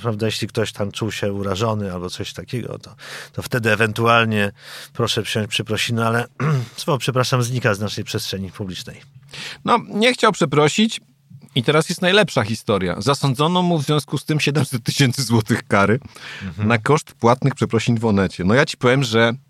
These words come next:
Speaker 2: oni tam mają chyba droższe reklamy niż, niż Super Bowl. Siedemset tysięcy złotych? A przecież, no, porównajmy sobie.
Speaker 1: Mhm.
Speaker 2: Jednak na Super Bowl tańczy półnaga J-Lo, tak? I równie półnaga Ry-, Ryana. A,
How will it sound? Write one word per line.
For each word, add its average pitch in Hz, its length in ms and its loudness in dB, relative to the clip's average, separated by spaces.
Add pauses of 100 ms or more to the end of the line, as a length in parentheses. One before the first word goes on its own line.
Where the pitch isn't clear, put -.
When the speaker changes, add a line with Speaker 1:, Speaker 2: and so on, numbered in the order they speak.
(240)
Speaker 2:
oni 135 220 4
tam 139 140 4
mają 117 180 6
chyba 127 340 2
droższe 107 540 2
reklamy 110 420 2
niż, 117 240 0 (280)
niż 147 200 2
Super 160 420 2
Bowl. 120 400 6 (260)
Siedemset 208 720 4
tysięcy 180 500 4
złotych? 135 540 4 (760)
A 131 80 -2
przecież, 143 180 -2 (180)
no, 143 220 4
porównajmy 143 600 6
sobie. 85 400 -2 (100)
Speaker 1:
Mhm. 107 360 -4 (360)
Speaker 2:
Jednak 123 380 4
na 127 100 6
Super 139 320 2
Bowl 127 240 6
tańczy 127 300 2
półnaga 127 680 6 (100)
J-Lo, 170 400 6
tak? 127 360 4 (280)
I 143 220 4 (140)
równie 151 380 6
półnaga 151 480 6
Ry-, 175 240 4
Ryana. 170 600 6
A, 127 240 4